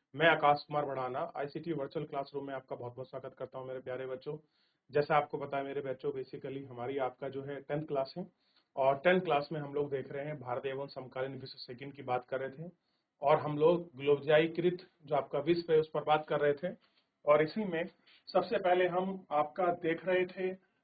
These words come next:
महायुद्धों के बीच अर्थव्यवस्था, यानी कि basically जब हमारा फर्स्ट वॉर युद्ध, फर्स्ट वॉर हुआ तो उस समय कैसी अर्थव्यवस्था का स्वरूप था, कैसी स्थिति थी, इसकी हम लोग आपका चर्चा कर रहे थे।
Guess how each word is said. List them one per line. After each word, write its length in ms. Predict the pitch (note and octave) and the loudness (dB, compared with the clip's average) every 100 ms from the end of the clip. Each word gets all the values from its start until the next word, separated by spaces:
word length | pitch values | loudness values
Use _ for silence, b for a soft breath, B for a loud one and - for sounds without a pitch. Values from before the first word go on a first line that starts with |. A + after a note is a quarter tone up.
| _ | _
महायुद्धों 720 | D3+ C#3+ F#3+ F#3+ F3 C#3+ F#3 | -2 4 6 6 4 6 6
के 100 | E3+ | 6
बीच 400 | D#3 D3+ F#3 F#3+ - | 0 -4 -8 -10 -12
अर्थव्यवस्था, 720 | D3 D3+ D3+ D#3 - E3+ E3+ | -12 -10 -6 -4 -4 -8 -8
यानी 240 | D3 C#3+ C#3+ | -10 -8 -8
कि 140 | D3+ E3+ - _ _ | -8 -10 -12 _ _
basically 560 | E3+ F3+ D3 E3 D3+ E3 - _ _ - | 2 2 0 -4 -4 -6 -10 _ _ -4
जब 180 | C3+ D3 | -2 0
हमारा 240 | C#3+ C#3+ | 2 2
फर्स्ट 300 | C#3+ D3 - | 0 -2 -4
वॉर 320 | E3 E3+ F3 - _ | -2 0 -2 -6 _
युद्ध, 200 | D#3+ F#3+ - _ _ | 2 2 -2 _ _
फर्स्ट 380 | _ - E3+ E3 | _ -6 -6 -2
वॉर 220 | E3 F#3+ | 4 4
हुआ 300 | D#3+ D3 C#3+ _ _ _ _ - | 4 0 -2 _ _ _ _ -6
तो 80 | |
उस 120 | F3 - | -6 -4
समय 340 | E3 D#3 D3+ | -2 -2 -4
कैसी 340 | D#3+ D#3 - G3+ | -4 -4 -6 -8
अर्थव्यवस्था 580 | C#3+ - D#3 D#3 F#3+ | -8 0 4 4 4
का 120 | F3 F3 | 2 2
स्वरूप 420 | - D#3 D#3 - | 0 -2 -2 -2
था, 300 | F3 F3 - _ _ _ _ | -2 -2 -4 _ _ _ _
कैसी 320 | E3+ E3 G3 | 2 2 0
स्थिति 300 | F3 F3 E3+ | -4 -4 -4
थी, 320 | F3 F3 G3+ - | -4 -4 -8 -10
इसकी 300 | F3 - G3 | -18 -6 -4
हम 180 | D3+ D3+ | -2 2
लोग 180 | D#3 D3 | 4 4
आपका 320 | B2+ - D#3 - _ _ _ _ _ _ | 0 -4 -8 -10 _ _ _ _ _ _
चर्चा 240 | F3+ G3 | 2 4
कर 180 | F3+ C#3+ | 2 2
रहे 220 | D3+ D#3+ | 4 4
थे। 240 | D#3+ F#3 | 2 -4